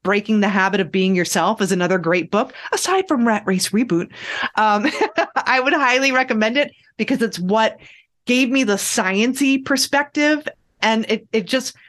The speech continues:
helped me want to meditate. Um, so consciously, you know it's good for you. So you've gotta learn to be the boss of your brain and not let your habits lead you.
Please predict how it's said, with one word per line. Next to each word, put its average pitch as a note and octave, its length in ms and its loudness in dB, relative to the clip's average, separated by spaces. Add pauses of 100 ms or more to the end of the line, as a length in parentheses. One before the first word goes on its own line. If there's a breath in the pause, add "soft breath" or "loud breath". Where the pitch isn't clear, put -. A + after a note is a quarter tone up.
(240 soft breath)
helped C4+ 260 0
me A3+ 280 2
want G3+ 560 0 (100)
to G3+ 140 0
meditate. E3+ 600 0 (760)
Um, F#3+ 260 0
so A#3 140 0
consciously, C#4+ 600 0
you G3+ 160 2
know G3+ 260 4
it's G#3 160 0
good G3+ 240 -4
for A#3+ 100 -2
you. C4 280 0 (180 loud breath)
So - 160 0
you've G#3+ 280 0
gotta A#3+ 200 0
learn G3 300 2
to F#3 80 0
be F3 140 0
the E3 120 -2
boss E3+ 400 -2
of F3 120 -4
your F3 100 0
brain E3+ 420 2
and F3+ 240 2
not F3 260 0
let F#3 140 -2
your E3 120 -4
habits D#3+ 680 -4 (220)
lead D#3 260 0
you. D3 260 -2